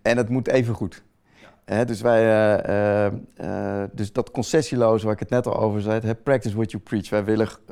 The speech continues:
gewoon echt de, de allerbeste zijn. En dat doen we met een, eh, hopelijk goed moreel kompas. Daarom doen we ook geen zaken in China, omdat daar dierproeven nodig zijn. En dat,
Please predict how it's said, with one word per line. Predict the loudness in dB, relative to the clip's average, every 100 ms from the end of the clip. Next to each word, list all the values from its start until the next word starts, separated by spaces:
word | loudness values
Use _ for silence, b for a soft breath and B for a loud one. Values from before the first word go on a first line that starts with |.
| -18
gewoon | -12 -6 -6 -2
echt | 0 0 -4 -18
de, | -8 -6 -4
de | -4
allerbeste | -2 0 2 0 0 -6
zijn. | -4 -4 -4 -8 b b b b
En | -4
dat | -4 -2
doen | -2 -2
we |
met | -2 -4
een, | -4 -6
eh, | -6 -8
hopelijk | -4 -2 -2 -6
goed | -4 -4
moreel | 0 0 0
kompas. | -4 -6 -6 -6 -16 b b b
Daarom | -2 2
doen | 2
we |
ook | 0
geen | 0 0
zaken | 2 0 -2
in | -8
China, | -6 -4 -4
omdat | -4 -4
daar | -4 -2
dierproeven | -4 -4 -8 -6
nodig | -4 -4 -6
zijn. | -10 -8 -6
En |
dat, | -6 -6